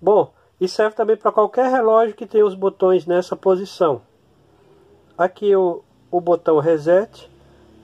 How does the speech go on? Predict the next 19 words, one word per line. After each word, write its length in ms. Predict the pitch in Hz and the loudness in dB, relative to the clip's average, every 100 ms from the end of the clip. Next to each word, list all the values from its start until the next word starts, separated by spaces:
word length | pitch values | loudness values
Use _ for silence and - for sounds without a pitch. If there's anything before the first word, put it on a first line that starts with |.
| _ | _
aqui 300 | 180 196 226 | -4 -4 -2
o 80 | 214 | -2
botão 380 | 196 190 190 190 | -2 -2 0 2
mod, 440 | 185 190 214 208 _ _ _ _ _ | 4 2 2 -4 _ _ _ _ _
que 100 | - | -10
é 20 | |
o 40 | 147 | -8
botão 280 | 147 156 143 | -4 -2 -2
de 100 | 143 | -2
modo, 460 | 143 165 190 220 _ _ _ _ _ _ - | 0 2 0 -4 _ _ _ _ _ _ -4
aqui 280 | 170 - | -4 -2
o 60 | 196 | -2
botão 360 | 180 180 175 165 | -2 -2 0 -2
start 480 | - - 165 175 | -4 -2 0 0
stop 540 | - - 165 196 226 - _ _ _ _ _ _ _ _ - | -10 -4 0 0 -2 -14 _ _ _ _ _ _ _ _ -4
e 80 | 202 | -2
aqui 260 | 220 - | -2 -2
o 60 | 240 | -2
botão 500 | 226 220 214 214 | -2 -2 0 0